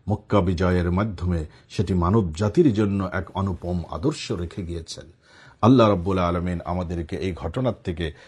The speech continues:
সবক নেওয়ার তৌফিক দান করুন। ওয়া আখিরু দাওয়ানা আনিল হামদুলিল্লাহি রাব্বিল আলামিন। বৃহস্পতিবারে আপনাদের কোশ্চেনের অ্যান্সার দেব। কয়েকটি কোশ্চেন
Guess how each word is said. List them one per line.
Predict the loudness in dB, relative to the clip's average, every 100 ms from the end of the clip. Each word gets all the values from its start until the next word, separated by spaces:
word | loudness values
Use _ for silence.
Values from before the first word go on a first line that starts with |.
| -18
সবক | 0 2 2 0
নেওয়ার | 0 2 0
তৌফিক | 0 -2 0 -4
দান | -2 -2 -2
করুন। | 0 0 0 -6 -16 0
ওয়া | 0
আখিরু | 2 0
দাওয়ানা | 0 0 2 4 4
আনিল | 2 -2 -2 -4
হামদুলিল্লাহি | -2 0 0 -2 -2 -4 -4
রাব্বিল | -8 -6
আলামিন। | -2 -2 -2 0 0 -2 -10 _ -20 -20 _ _ _ _ _ _ 2
বৃহস্পতিবারে | 8 10 8 4 0 2 2 0 -4 -12 _ _ _ _ _ _
আপনাদের | -8 -4 -2 -2 -2
কোশ্চেনের | -4 -6 -4 0 0 -2
অ্যান্সার | -2 -2 -2 -2 -4
দেব। | -4 -8 -12 -18 _ _ _ _ _
কয়েকটি | 2 2 2 2
কোশ্চেন | 4 2 4 4 4 -2